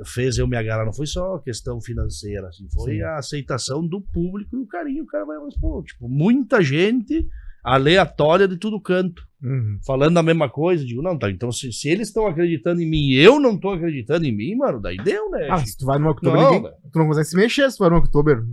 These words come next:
Speaker 2: <laughs> Vai
Speaker 1: que
Speaker 2: de
Speaker 1: loucu-,
Speaker 2: Chico lá,
Speaker 1: <laughs> que,
Speaker 2: o
Speaker 1: que
Speaker 2: pessoal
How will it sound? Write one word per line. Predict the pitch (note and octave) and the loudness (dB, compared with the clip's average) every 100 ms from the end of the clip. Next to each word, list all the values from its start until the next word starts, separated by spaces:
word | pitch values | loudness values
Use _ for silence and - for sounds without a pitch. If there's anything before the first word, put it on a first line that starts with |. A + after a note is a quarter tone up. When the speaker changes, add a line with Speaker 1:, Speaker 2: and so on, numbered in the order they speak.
| C3+ | -4
Speaker 2:
<laughs> | - F#4 - - C#3+ G3 G#3+ G#3 | 0 0 2 4 6 8 8 8
Vai | G3+ | 8
Speaker 1:
que | F#3 | 8
Speaker 2:
de | F#3+ | 6
Speaker 1:
loucu-, | F#3 | 2
Speaker 2:
Chico | G#3 F#3 F#3+ | 0 4 6
lá, | E3+ G3+ D#4 B3 | 8 8 8 8
Speaker 1:
<laughs> | |
que, | D#4 | 8
Speaker 2:
o | A#3+ C4+ B3 A#3 A3 | 6 6 2 2 6
Speaker 1:
que | F3+ | 6
Speaker 2:
pessoal | D3 E3 | 8 8